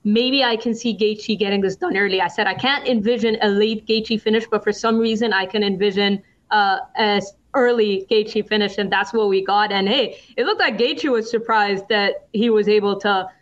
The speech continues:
land and finish Poirier like that, but an amazing finish nonetheless. It was a beautiful head kick. Poirier partially blocked it, but it, you know, wrapped around the back of his head, as you can see,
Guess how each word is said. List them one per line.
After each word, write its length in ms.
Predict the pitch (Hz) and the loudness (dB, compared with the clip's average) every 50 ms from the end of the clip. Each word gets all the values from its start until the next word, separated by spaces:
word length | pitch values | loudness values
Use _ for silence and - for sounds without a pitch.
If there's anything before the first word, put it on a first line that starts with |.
| _ _ | _ _
land 360 | 196 208 196 214 220 214 208 | -2 0 0 0 0 0 -2
and 180 | 202 196 185 190 | -2 -2 -4 -2
finish 320 | - 220 208 180 196 - | -2 -2 -2 -2 -4 -6
Poirier 280 | _ 220 214 208 202 196 | _ -2 0 0 2 0
like 180 | 190 185 190 | 0 0 0
that, 220 | 220 202 196 - - | 0 0 0 0 0
but 100 | 208 202 | -2 0
an 100 | 202 202 | 0 0
amazing 640 | 196 190 190 208 233 247 262 233 233 220 208 196 | 0 2 2 2 2 2 0 0 -2 -2 -2 -2
finish 380 | 190 - 214 196 185 185 - - | -2 -2 -2 -2 -2 -4 -2 -2
nonetheless. 580 | 202 196 196 190 185 185 185 190 190 185 - | 0 0 2 2 2 2 2 2 0 0 0
It 40 | 202 | 0
was 140 | 190 180 - | 0 0 0
a 60 | 185 | -2
beautiful 600 | 175 - 214 214 240 277 277 254 220 - 302 196 | -2 0 0 2 2 2 2 0 0 0 -2 -2
head 220 | 190 185 196 190 - | 0 0 -2 -2 -2
kick. 240 | - 208 196 190 - - - _ _ _ _ | -2 -4 -4 -4 -8 -16 -20 _ _ _ _
Poirier 360 | - 254 254 254 247 226 214 220 | -2 0 2 2 2 2 2 0
partially 520 | - - 233 240 247 240 - - 220 220 196 | -2 -2 0 0 0 0 -2 -2 0 0 0
blocked 440 | 185 180 185 196 220 233 233 - 233 | 0 0 2 2 0 0 -2 -4 -4
it, 120 | 208 175 | -4 -2
but 180 | - 202 190 170 | -2 -2 -2 0
it, 300 | 165 190 208 185 - - _ | 0 0 0 -2 -4 -8 _
you 160 | 220 226 220 | -2 0 0
know, 80 | 202 185 | 2 0
wrapped 400 | 180 180 196 202 214 214 - - | 0 2 2 0 0 -2 -2 0
around 320 | 214 202 202 214 214 208 | 0 2 2 0 0 0
the 80 | 185 180 | -2 -2
back 240 | 196 196 190 190 | -2 -2 -2 -2
of 80 | - 214 | 0 -2
his 100 | 202 190 | -2 0
head, 200 | 180 202 202 196 | 0 0 0 2
as 180 | 190 196 185 190 | 0 0 0 -2
you 80 | 202 | -4
can 140 | - - 185 | -4 -6 -10
see, 360 | - - 220 208 202 202 196 | -6 -2 -2 0 0 -2 -4